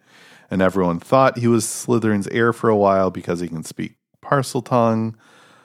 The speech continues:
Um, so then Dumbledore starts explaining to him that the reason he can speak Parseltongue is because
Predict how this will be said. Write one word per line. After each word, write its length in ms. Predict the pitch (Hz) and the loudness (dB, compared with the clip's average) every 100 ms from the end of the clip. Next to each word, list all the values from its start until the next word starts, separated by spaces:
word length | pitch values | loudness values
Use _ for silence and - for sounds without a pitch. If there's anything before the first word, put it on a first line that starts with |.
| _ _ _ _ | _ _ _ _
Um, 460 | 104 90 82 80 - | -2 0 -2 -4 -8
so 120 | - | -4
then 160 | 107 98 | 0 2
Dumbledore 500 | 104 107 107 101 95 | 4 4 2 2 2
starts 340 | - 95 92 - | 0 -2 -2 -6
explaining 560 | - - 190 240 120 | -6 0 2 4 2
to 80 | 95 | 0
him 240 | 92 85 87 | -2 -2 -2
that 180 | 87 | -4
the 100 | 101 | -2
reason 340 | 95 127 127 113 | 2 2 2 0
he 140 | 104 | -2
can 160 | 98 95 | -2 -4
speak 480 | - - - 143 160 - | -6 -12 -4 -2 -2 -8
Parseltongue 1040 | - 208 262 - - 117 - 85 80 85 110 - - - _ _ _ | -4 -2 -2 -6 -6 -6 -2 -2 -2 -6 -10 -18 -20 -20 _ _ _
is 200 | 110 92 | -6 -6
because 1300 | 85 104 92 - - - - 165 95 85 90 113 - | -4 -6 -6 -12 -18 -6 2 4 4 2 0 -4 -12